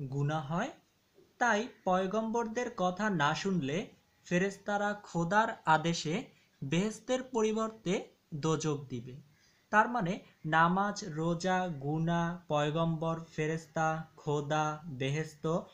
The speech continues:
ও দোজখ এগুলো হচ্ছে ফার্সি শব্দ। এবার আসুন পর্তুগিজ শব্দ, খুবই গুরুত্বপূর্ণ, যেগুলো প্রায় সময় পরীক্ষাতে আসে পর্তুগিজ শব্দ থেকে। যেমন পাদ্রি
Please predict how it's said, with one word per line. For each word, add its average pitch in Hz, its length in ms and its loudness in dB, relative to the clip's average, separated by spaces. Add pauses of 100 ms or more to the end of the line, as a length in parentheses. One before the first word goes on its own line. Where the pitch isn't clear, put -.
(200)
ও 262 180 4
দোজখ 156 540 -2 (280)
এগুলো 170 260 -2
হচ্ছে 226 380 -4 (300)
ফার্সি 165 400 0
শব্দ। 113 400 -8 (920)
এবার 285 240 2
আসুন 269 320 -2 (240)
পর্তুগিজ 208 540 0
শব্দ, 147 360 -6 (120)
খুবই 254 220 -6
গুরুত্বপূর্ণ, 180 840 0 (300)
যেগুলো 160 280 -4 (200)
প্রায় 220 320 -2
সময় 226 340 -6
পরীক্ষাতে 175 480 -4
আসে 160 300 -2 (140)
পর্তুগিজ 160 400 -6
শব্দ 135 280 -8
থেকে। 127 320 -10 (1600)
যেমন 214 380 -2 (360)
পাদ্রি 240 720 4